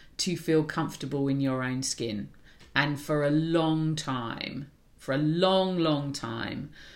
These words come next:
you know, I, I was bullied at school. Um, I, that had a massive impact on my self-confidence in my life. Um, I f-, I know people might find that hard to believe now.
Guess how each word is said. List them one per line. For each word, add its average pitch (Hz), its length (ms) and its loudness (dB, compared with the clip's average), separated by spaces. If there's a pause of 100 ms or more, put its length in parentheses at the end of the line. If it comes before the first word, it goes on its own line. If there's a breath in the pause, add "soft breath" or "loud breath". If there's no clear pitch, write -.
(180 soft breath)
you 147 120 0
know, 131 420 0
I, 139 480 4 (120)
I 160 100 8
was 165 160 4
bullied 180 400 6
at 160 100 0
school. 170 720 6 (400 soft breath)
Um, 139 720 0 (260)
I, 139 580 4 (640)
that 160 220 4
had 160 200 0
a 147 80 4
massive 160 600 2
impact 143 680 -4 (120)
on 139 320 -2
my 135 360 0
self-confidence 139 1080 -4
in 139 120 0
my 135 140 -2
life. 147 600 -2 (520 loud breath)
Um, 139 840 0
I 143 80 2
f-, - 220 -10 (220)
I 147 120 4
know 156 240 4
people 151 320 -4
might 139 240 -4
find 135 220 0
that 135 120 -2
hard 135 300 -4
to - 80 -10
believe 143 420 -2
now. 131 360 -2